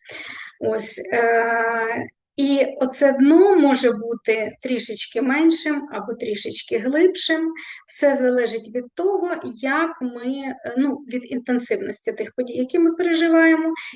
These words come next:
і від того, наскільки ми усвідомлені і наскільки ми, е,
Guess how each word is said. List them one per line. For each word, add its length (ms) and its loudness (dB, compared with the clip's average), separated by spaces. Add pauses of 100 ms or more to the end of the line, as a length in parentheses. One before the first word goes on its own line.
(120)
і 160 -2
від 240 -2
того, 260 6
наскільки 640 -2
ми 240 4
усвідомлені 1040 0
і 80 -4
наскільки 680 -6
ми, 260 0
е, 1200 -4